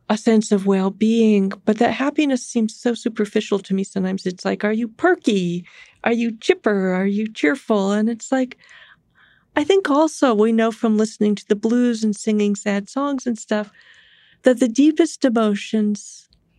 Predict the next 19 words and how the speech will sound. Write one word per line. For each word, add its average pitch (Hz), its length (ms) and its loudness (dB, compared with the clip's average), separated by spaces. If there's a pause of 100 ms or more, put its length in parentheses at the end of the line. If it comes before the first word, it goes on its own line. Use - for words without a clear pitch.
(300)
are 254 100 0
not 294 180 0
necessarily 262 800 -2
perky. 202 720 -2 (500)
They 240 120 4
can 247 300 2
be 254 1000 4
melancholic 226 1160 0
or 202 80 -2
sad, 240 580 -2 (100)
but, 208 180 -2 (400)
but 220 180 0
meaningful. 226 760 0 (540)
And 226 120 0
I 226 80 2
once 233 280 0
divided 208 600 0 (200)
emotions 214 520 2
up 196 140 -2